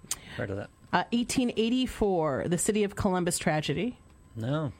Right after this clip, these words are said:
Speaker 2: Yeah, which was a, a ship, uh, Devil's Reef Bridge.
Speaker 1: Okay.
Speaker 2: Yep. Uh, the collapse of the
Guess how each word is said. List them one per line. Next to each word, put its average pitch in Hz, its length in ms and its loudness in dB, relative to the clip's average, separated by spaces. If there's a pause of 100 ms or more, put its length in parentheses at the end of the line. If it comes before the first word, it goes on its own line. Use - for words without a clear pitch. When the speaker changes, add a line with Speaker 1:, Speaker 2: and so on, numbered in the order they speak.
(200)
Speaker 2:
Yeah, 175 160 2
which 175 240 -2
was 170 160 0
a, 165 300 2
a 175 40 4
ship, - 380 -2 (100)
uh, 165 380 2
Devil's 175 400 0
Reef 175 300 0
Bridge. 175 460 -2 (300)
Speaker 1:
Okay. 123 240 -4 (140)
Speaker 2:
Yep. 240 180 -4 (840)
Uh, 196 360 4
the 190 160 0
collapse 214 580 0
of 190 460 2
the 175 580 4